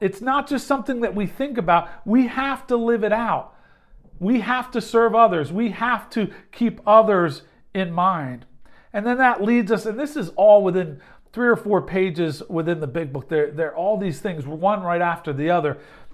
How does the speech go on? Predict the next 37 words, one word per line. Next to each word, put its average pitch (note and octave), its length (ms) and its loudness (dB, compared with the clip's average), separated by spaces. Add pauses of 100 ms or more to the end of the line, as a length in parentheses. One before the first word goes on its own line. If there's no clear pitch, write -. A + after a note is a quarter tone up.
(680)
It G#3 120 0
leads G#3+ 320 0
us G#3 140 -2
into G3 280 -2
what F#3 200 2
are D#3+ 120 4
the D3 100 -2
ninth E3+ 360 -4
step - 260 -6
promises. B2+ 380 -2
I C#3+ 80 -2
read D#3 220 -4
the C#3+ 60 -2
fifth A3+ 280 0
step G#3 260 0
promises, F#3+ 460 0 (340)
but A3 100 -6
listen D#4 280 -4
to D4+ 60 -4
these G3 280 -2
ninth E3 400 -6
step - 320 -6
promises. D3+ 800 -8 (1000)
If F#3 160 2
we C#4+ 220 8
are F#4 120 6
painstaking G#3+ 720 -2
about E3+ 300 2
this F3+ 160 -4
phase F3+ 280 -2
of E3 60 -4
our F3 120 2
development, C#3+ 580 -2 (460)
we're C4 100 -2
gonna D#4+ 140 -2
be A#3+ 120 0
amazed G#3+ 920 -2